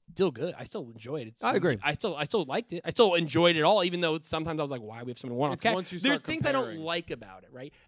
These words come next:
Speaker 1: And yeah,
Speaker 3: Yeah.
Speaker 1: compare. Why are we comparing?
Speaker 3: No
Speaker 1: They're
Speaker 3: need
Speaker 1: their
Speaker 3: to.
Speaker 1: own entities. They're their own stories, right? So me personally, I, Vrains, even though I, I, I, I talk about, I'm, I'm not a huge fan of, of certain things in Vrains or certain things in D,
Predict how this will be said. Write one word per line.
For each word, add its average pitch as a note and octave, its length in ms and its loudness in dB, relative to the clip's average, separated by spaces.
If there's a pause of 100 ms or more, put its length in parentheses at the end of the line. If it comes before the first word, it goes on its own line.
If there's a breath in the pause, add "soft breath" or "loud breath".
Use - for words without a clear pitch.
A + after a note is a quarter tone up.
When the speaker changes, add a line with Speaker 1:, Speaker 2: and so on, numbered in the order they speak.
Speaker 1:
And F#4+ 140 -6
yeah, F#4 60 -2
Speaker 3:
Yeah. E4 40 -4
Speaker 1:
compare. B3+ 320 0 (140 soft breath)
Why A#3+ 240 -4
are - 20 -8
we D4+ 80 -6
comparing? A#3 380 -14 (420)
Speaker 3:
No E3 60 -8
Speaker 1:
They're A3+ 100 2
Speaker 3:
need A#3+ 80 -2
Speaker 1:
their B3 140 0
Speaker 3:
to. G3+ 80 -12
Speaker 1:
own A#3+ 440 -6 (180)
entities. F3+ 800 -12 (240)
They're G#3 120 0
their G#3+ 140 4
own A3+ 360 -2
stories, G#3 960 -2 (280)
right? F#3 260 -2 (180 soft breath)
So A#3+ 180 2
me C4 280 0
personally, A3+ 400 -4 (400)
I, D3+ 80 -8 (600)
Vrains, G#3 460 -4 (200 soft breath)
even G3+ 160 -6
though A3+ 60 2
I, G3 120 6
I, G3 100 4
I, C#3+ 400 0
I C3 120 -6
talk D#3 220 0
about, E3+ 200 4
I'm, D3 180 -2
I'm D3+ 100 0
not E3+ 160 0
a E3 40 -6
huge F3 220 -8
fan F3 280 0
of, F3 120 0
of D#3 140 -6
certain F3+ 220 -4
things F#3 180 -6
in F#3 80 -8
Vrains F#3+ 360 -6
or B2+ 100 -10
certain D#3 280 -8
things F3 260 -10
in F3 120 -6
D, F#3+ 120 -6